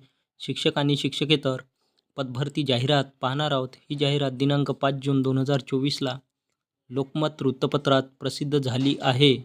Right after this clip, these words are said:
जाहिरात सविस्तर पाहूया. सबरंग मल्टीपर्पज एज्युकेशन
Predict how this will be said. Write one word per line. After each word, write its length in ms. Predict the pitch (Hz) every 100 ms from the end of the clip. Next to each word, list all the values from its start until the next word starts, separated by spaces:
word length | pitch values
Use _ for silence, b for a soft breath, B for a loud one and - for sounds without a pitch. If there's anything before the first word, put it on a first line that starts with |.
| - - 123
जाहिरात 400 | 123 143 151 151
सविस्तर 460 | 135 131 135 151
पाहूया. 380 | 143 127 117 117 104 _ _ _ _ _ _ _ -
सबरंग 380 | 143 135 156 156
मल्टीपर्पज 720 | 143 135 139 139 135 - 127 - -
एज्युकेशन 520 | 139 127 139 131 139